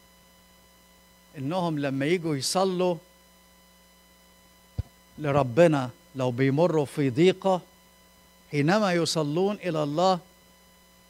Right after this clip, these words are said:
لا يطلبون الخلاص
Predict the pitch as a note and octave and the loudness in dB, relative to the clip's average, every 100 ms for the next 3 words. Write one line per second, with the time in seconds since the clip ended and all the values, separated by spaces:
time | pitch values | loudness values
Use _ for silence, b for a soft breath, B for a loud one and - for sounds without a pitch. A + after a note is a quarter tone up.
0 | _ _ _ _ _ _ _ _ _ _ | _ _ _ _ _ _ _ _ _ _
1 | - D3+ G3+ B3 A3 - F#3 E3+ A3+ A3 | -2 6 8 8 6 4 0 2 4 4
2 | G3+ D3+ F3+ F#3 A3 B3+ A#3+ - - - | 2 0 2 6 10 10 10 6 -2 -6